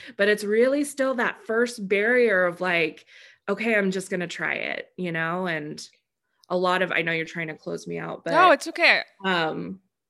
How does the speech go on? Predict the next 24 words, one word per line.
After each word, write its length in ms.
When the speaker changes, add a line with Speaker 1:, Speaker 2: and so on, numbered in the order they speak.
Speaker 1:
I 120
think 160
a 40
lot 240
of 120
what 120
I've 140
been 140
thinking 340
of, 120
especially 420
because 560
when 100
it 120
comes 240
to 120
self-care, 920
I've 440
felt 300
like 140
I've 140
had 300
to 600
try 760